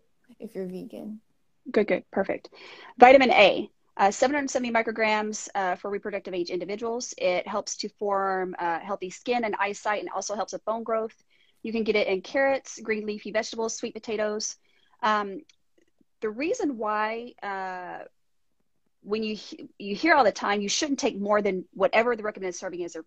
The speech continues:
Speaker 2: of your prenatal vitamin. And usually if it's in a pill form, it's gonna be one a day. And that's because if you start doubling up or tripling up, you're gonna get more of that vitamin A, and you don't want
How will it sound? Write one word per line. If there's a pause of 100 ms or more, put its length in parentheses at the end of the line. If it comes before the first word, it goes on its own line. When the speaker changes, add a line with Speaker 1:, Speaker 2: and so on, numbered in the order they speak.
(100)
Speaker 2:
of
your
prenatal
vitamin. (380)
And
usually
if
it's
in
a
pill
form,
it's
gonna
be
one
a
day. (500)
And
that's
because
if
you
start
doubling
up
or
tripling
up,
you're
gonna
get
more
of
that
vitamin
A,
and
you
don't
want